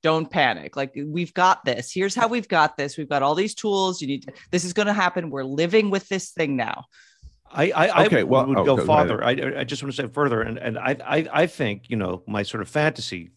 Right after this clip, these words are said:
Speaker 2: uh, Biden speech yesterday would have been something to the effect of, "Look, there has to come a time when we stop living in fear of this, and this happens to be the perfect time for that." Because the variant is weaker,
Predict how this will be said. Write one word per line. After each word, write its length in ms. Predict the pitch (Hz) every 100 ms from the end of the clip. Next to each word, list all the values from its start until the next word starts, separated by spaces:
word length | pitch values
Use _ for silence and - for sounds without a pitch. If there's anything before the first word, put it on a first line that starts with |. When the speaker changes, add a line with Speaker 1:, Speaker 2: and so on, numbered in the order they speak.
| _
Speaker 2:
uh, 160 | - 85
Biden 380 | 85 95 87 90
speech 300 | - 92 87
yesterday 340 | 92 - 90
would 180 | 87 87
have 160 | 85 -
been 300 | 92 90 90 _ _ _ _ _ _ _ _
something 280 | - 151 160
to 100 | 135
the 100 | 127
effect 320 | 123 123 117
of, 80 | 107
"Look, 320 | 113 117 120 - _ _ _ _ _ _ - - _
there 120 | 127 120
has 180 | 156 175
to 80 |
come 200 | - 156
a 40 | 147
time 640 | - 151 139 117 110 113
when 360 | 110 113 107 101
we 120 | 107
stop 440 | - - 123 120
living 420 | 110 107 117 123 123
in 200 | 113 104
fear 420 | - 113 117 131
of 200 | 131 117
this, 380 | 147 160 - - _ _ -
and 200 | 117 101
this 220 | 156 165
happens 480 | - 175 - 165 -
to 80 | 139
be 260 | 175 175
the 160 | 113 117
perfect 560 | - 151 135 131 135
time 340 | - 156 151 107
for 160 | 98
that." 220 | 82 - - _ _ _ _ -
Because 760 | 123 120 123 147 170 151 113 - -
the 100 | 107
variant 500 | 113 107 107 104 -
is 200 | 104 92
weaker, 400 | 95 87 95